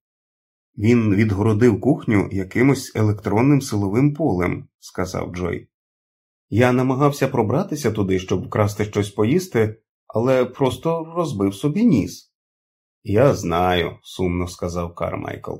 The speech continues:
"Він оточив бар такою ж чортівнею. Там триста відмінних випивок, а я навіть не можу схопитися за ручку". "Зараз не час думати про спиртне", сказала Етель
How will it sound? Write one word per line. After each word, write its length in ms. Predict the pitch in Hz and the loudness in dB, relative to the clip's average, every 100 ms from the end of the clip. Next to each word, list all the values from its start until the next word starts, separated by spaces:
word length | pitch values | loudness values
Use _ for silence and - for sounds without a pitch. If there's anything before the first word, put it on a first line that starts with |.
| _ _ _ _ _ | _ _ _ _ _
"Він 180 | 113 123 | 2 2
оточив 500 | 117 120 - 127 101 | 2 0 0 0 2
бар 280 | 110 123 104 | 2 2 0
такою 360 | 104 123 113 | -4 -2 0
ж 120 | 104 101 | -2 -4
чортівнею. 760 | 104 95 95 90 87 87 87 - _ _ - | -8 -6 -4 -2 -2 -4 -6 -12 _ _ -2
Там 340 | 98 98 92 | 0 0 -2
триста 400 | 113 120 - 107 | -2 -2 -2 0
відмінних 560 | 104 101 107 104 104 107 | 0 0 0 0 -2 0
випивок, 600 | 127 143 104 95 92 98 | 2 2 0 -2 -4 -2
а 80 | 95 | 0
я 180 | 104 | 0
навіть 340 | 98 98 95 92 | 0 0 -2 -4
не 80 | 92 | -2
можу 260 | 104 104 | -2 -4
схопитися 680 | 98 - 104 107 104 104 104 | -6 -6 -4 -4 -4 -2 0
за 160 | 113 | 0
ручку". 520 | 104 76 - - 85 - _ _ _ _ _ _ _ _ _ _ | 0 -4 -10 -8 -8 -10 _ _ _ _ _ _ _ _ _ _
"Зараз 380 | 143 165 165 165 | -2 0 0 0
не 140 | 185 | 0
час 340 | 185 131 101 104 | 2 0 0 0
думати 380 | 160 180 - | 0 0 -4
про 160 | 120 143 | -4 -4
спиртне", 680 | 147 170 165 - 104 92 90 | -2 -4 -4 -6 -6 -6 -10
сказала 540 | - 107 95 95 95 101 | -8 -4 0 0 0 -4
Етель 340 | 104 120 156 | -2 0 0